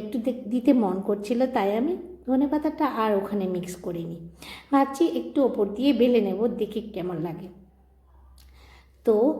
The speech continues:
আমার মনে হলো ওটা মেখে নিলেই ভালো হতো। এবার চলো আমি একটাকে সেঁকতে দিয়ে আঁচটা ছোট করে দিয়েছি, অন্যগুলো কিন্তু এদিকে পাশাপাশি বেলে নিচ্ছি। তো বন্ধুরা, আজকে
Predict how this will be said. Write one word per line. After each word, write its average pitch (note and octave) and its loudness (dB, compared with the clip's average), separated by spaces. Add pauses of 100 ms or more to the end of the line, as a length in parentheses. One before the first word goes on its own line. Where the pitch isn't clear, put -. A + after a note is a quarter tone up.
(920)
আমার A#3 4 (120)
মনে G3+ 4
হলো A#3 4 (920)
ওটা F3+ -10
মেখে F3+ -4
নিলেই C#4 4 (100)
ভালো D#3 -2
হতো। - -10 (960)
এবার C#4+ 6 (120)
চলো F4+ 4 (1080)
আমি A#3 4 (500)
একটাকে D4+ -6 (120)
সেঁকতে A#3+ 0
দিয়ে A#3+ -2 (440)
আঁচটা G#3 -6 (100)
ছোট G#3 -6 (120)
করে C#4+ 2
দিয়েছি, G#3+ -6 (140)
অন্যগুলো F3+ -4 (100)
কিন্তু C4+ -4 (100)
এদিকে F3+ -4 (480)
পাশাপাশি F#3+ -6 (140)
বেলে D#3+ 2
নিচ্ছি। - -14 (480)
তো G#3 -2
বন্ধুরা, G3 0 (600)
আজকে F#3 -4